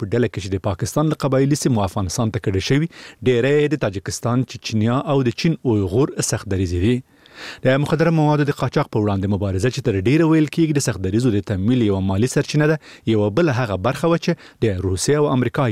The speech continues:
یو شان ګټې پکې نغښتې وي. دا خبره د روسیې د مخدره موادو په وړاندې د مبارزې د ادارې د مشر ویکتور ایوانوف سلاکار یوري کروپنوف کړې ده. خو په دې برخه کې همکاري هله ختمه شو چې د امریکا خزانې وزارت په دوه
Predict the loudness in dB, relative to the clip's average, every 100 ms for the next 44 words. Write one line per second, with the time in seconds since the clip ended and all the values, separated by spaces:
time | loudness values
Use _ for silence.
0 | 2 0 -2 -4 -4 -2 -2 -2 -4 -2
1 | -2 0 0 0 -2 -2 -2 -2 -4 _
2 | _ _ _ -2 0 2 2 2 2 2
3 | 0 0 0 0 2 2 0 0 0 0
4 | 2 2 0 0 -2 -2 0 0 2 2
5 | 2 2 2 2 2 0 -2 -8 -10 -2
6 | 0 0 2 2 2 0 2 2 2 -2
7 | -6 -6 -4 -4 0 0 -2 -20 -16 -2
8 | 2 4 4 2 -2 -8 -4 -2 0 0
9 | 0 -2 -6 -4 -2 -4 -6 _ _ _
10 | -4 -2 2 2 0 0 0 0 0 0
11 | 0 0 0 -2 -4 -2 0 0 0 -2
12 | -6 -8 -2 0 0 -2 -2 -2 -2 0
13 | 2 2 4 2 0 -2 0